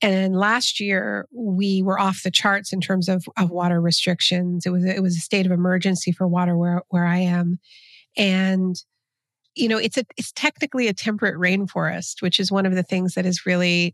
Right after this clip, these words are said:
sort of uncanny about this moment. There was a headline last year that said, you know, the Sunshine Coast is, is, is technically no longer a rainforest. So you're really seeing this,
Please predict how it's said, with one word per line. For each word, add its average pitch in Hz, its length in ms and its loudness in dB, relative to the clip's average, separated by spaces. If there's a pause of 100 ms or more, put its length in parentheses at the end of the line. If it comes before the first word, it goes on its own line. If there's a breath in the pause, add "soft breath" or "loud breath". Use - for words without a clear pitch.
(140)
sort 196 180 -4
of - 120 -8
uncanny 190 680 -2
about 190 260 -4
this - 200 -6
moment. 190 340 -2 (200)
There 196 100 -2
was 190 100 0
a 190 60 0
headline 185 560 0
last 185 400 0
year 180 220 0
that 175 200 -4
said, 180 440 -4
you 190 100 -4
know, 180 80 2
the 180 80 -2
Sunshine 185 480 -2
Coast - 560 -4 (440 soft breath)
is, 185 260 2 (100)
is, 202 220 0
is 180 220 -2
technically 180 920 -2 (260)
no 180 220 0
longer 175 540 0
a 180 60 0
rainforest. 233 960 -2 (420 loud breath)
So - 160 0
you're 226 180 0
really 240 320 0
seeing 214 500 0
this, 180 460 -2